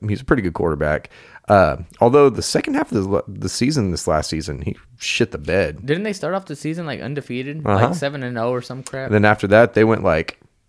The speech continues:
Speaker 1: two and six or some shit like
Speaker 2: Some
Speaker 1: that.
Speaker 2: weird shit, yeah.
Speaker 1: Yeah, almost missed the playoffs,
Speaker 2: Mm-hmm.
Speaker 1: but, and then got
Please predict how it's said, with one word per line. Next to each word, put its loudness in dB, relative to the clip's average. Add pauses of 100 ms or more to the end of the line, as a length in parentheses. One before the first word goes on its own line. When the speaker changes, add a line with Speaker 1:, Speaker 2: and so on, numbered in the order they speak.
(420)
Speaker 1:
two -2
and -2
six -2
or -10
some -8
shit -4
like -4
Speaker 2:
Some -6
Speaker 1:
that. -6
Speaker 2:
weird -12
shit, -12
yeah. -10
Speaker 1:
Yeah, 4 (500)
almost 4
missed 0
the -10
playoffs, 4
Speaker 2:
Mm-hmm. -14 (540)
Speaker 1:
but, 6
and 2
then 6
got 4